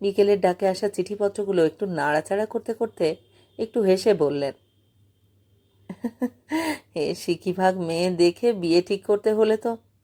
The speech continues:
আমার ছেলেটা বুড়ো হয়ে যাবে।" সৌমিত্রবাবু টিভিতে স্টেফি গ্রাফের খেলা দেখতে দেখতেই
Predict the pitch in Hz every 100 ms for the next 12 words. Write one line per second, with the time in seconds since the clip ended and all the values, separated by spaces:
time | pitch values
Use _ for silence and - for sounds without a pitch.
0 | 185 196 214 214 220 226 208 220 262 233
1 | 165 151 151 135 135 - _ _ _ _
2 | _ _ _ _ _ _ _ _ _ 247
3 | 240 247 254 240 233 175 170 _ _ -
4 | 202 208 220 208 - 180 208 202 196 208
5 | 202 170 160 180 208 - 214 214 - 175
6 | 147